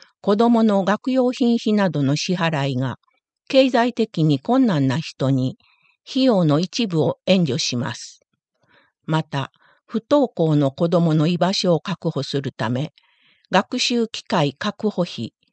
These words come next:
フリースクール授業料などを支給します。所得制限あり。高等学校等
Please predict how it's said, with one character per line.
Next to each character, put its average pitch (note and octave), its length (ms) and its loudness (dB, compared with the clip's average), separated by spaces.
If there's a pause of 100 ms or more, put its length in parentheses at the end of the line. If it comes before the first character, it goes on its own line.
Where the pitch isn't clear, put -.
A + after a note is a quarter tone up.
(360)
フ - 160 -2
リ B3+ 180 0
ー A#3+ 40 -4
ス - 120 -10
ク A3+ 260 0
ー - 20 0
ル C#3+ 120 -2
授 D#3 200 -2
業 F#3+ 260 2
料 C#3 280 -2
な D3+ 180 0
ど B2+ 220 -8 (160)
を A#3+ 140 -2 (100)
支 - 160 -8
給 D3+ 240 -2
し A#2+ 200 -4
ま B2 180 -4
す。 - 240 -20 (880)
所 - 200 -4
得 C4 260 2
制 B3 260 0
限 C3 280 -2 (100)
あ D3 140 -2
り。 - 180 -14 (1600)
高 C#4 220 4
等 C4 280 2
学 A#3 240 -2
校 G#3+ 220 -2
等 D3+ 460 0